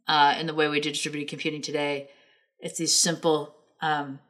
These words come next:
these simple functions, and the data is move-, the one that's mo-, now moving around. It's the tail wagging the dog, dog wagging the tail <laughs> situation in which you need different tools. I, I,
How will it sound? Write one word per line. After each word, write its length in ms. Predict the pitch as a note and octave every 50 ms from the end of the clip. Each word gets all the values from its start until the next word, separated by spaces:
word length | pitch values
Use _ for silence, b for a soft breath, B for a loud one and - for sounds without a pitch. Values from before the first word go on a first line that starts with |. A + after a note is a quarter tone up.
| _ _ _ _ _ _ _ - _
these 180 | - E3 - -
simple 380 | - - G#3 F#3 F3 F3 D#3
functions, 680 | D3+ - E3 E3+ F3 - - D3+ C3 C3 B2+ - - -
and 140 | - D3+ D#3
the 80 | D#3
data 320 | D3+ D3+ F3 F3 F#3 F3+ E3+
is 140 | D#3 D3+ E3
move-, 260 | D#3 D#3 D3+ - - -
the 120 | E3 E3
one 220 | D#3 D3+ C#3+ C#3+ C3+
that's 180 | C3+ C#3 -
mo-, 240 | - D#3+ D#3 - D#3+
now 220 | E3+ D#3+ D3+ D3+ D3+
moving 300 | D#3 D3+ D3 D3 C#3+ C#3
around. 340 | D3 C#3 C#3 C#3 C3 C3
It's 140 | D3 C#3+ -
the 100 | E3+ E3 - - - - -
tail 320 | - A3+ G#3+ G3+ F#3+ F3+
wagging 240 | F3+ F3 F3 F3+ E3+
the 80 | E3
dog, 280 | E3 E3 D#3 D#3 D#3 D#3
dog 220 | D#3 D#3 D#3 D#3
wagging 280 | E3 D#3 D#3 D3 D3+ D3
the 60 | C#3+
tail 240 | - - D#3 D3 D#3
<laughs> 100 | - - E3
situation 800 | - - - - E4 C#4+ C#4 F#4+ F4 - - - D#4+ D4 C#4+ C4+
in 140 | B3+ B3 A3
which 240 | G#3+ G#3+ G#3+ - B B B B B C4 -
you 100 | A#3 G#3+
need 180 | G3+ G3 G3
different 320 | F#3+ G3 F#3+ F#3 F#3+ F3 F3
tools. 360 | - F#3 E3 D#3 D3+ D3+ D#3
I, 80 | E3+ D#3+ E3+ G3 G#3 F#3 -
I, 200 | F#3+ G3 G3